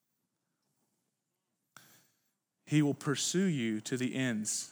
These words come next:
of the earth. Jesus came and actually said, "I came to seek and to save the lost." Salvation is part of it. So is this passionate pursuit. He's after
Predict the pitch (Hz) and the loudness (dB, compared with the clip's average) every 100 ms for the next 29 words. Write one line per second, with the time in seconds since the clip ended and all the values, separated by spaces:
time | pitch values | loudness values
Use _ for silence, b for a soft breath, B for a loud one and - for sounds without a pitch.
0 | - 127 123 127 120 110 - 170 185 175 | -6 -4 0 2 2 0 0 4 6 4
1 | - 156 147 139 135 147 123 143 127 139 | 4 4 4 2 2 0 4 4 6 4
2 | - 160 143 127 - 165 165 143 127 131 | 4 0 2 0 2 2 2 -2 -4 -2
3 | - 131 120 120 113 110 - - B B | 0 0 0 2 2 0 -6 -12 B B
4 | 131 123 156 180 196 170 - 175 165 156 | 0 6 6 8 6 2 6 6 8 6
5 | 165 B - - 160 170 151 147 - - | 4 B 2 6 8 8 8 6 4 6
6 | 147 143 - 139 - 127 - - 120 - | 8 8 4 0 -2 -4 0 0 0 -4
7 | - - - - b b b b - _ | -12 -18 -20 -20 b b b b -20 _
8 | 143 135 131 131 - 123 110 | 0 4 4 4 -2 -2 -2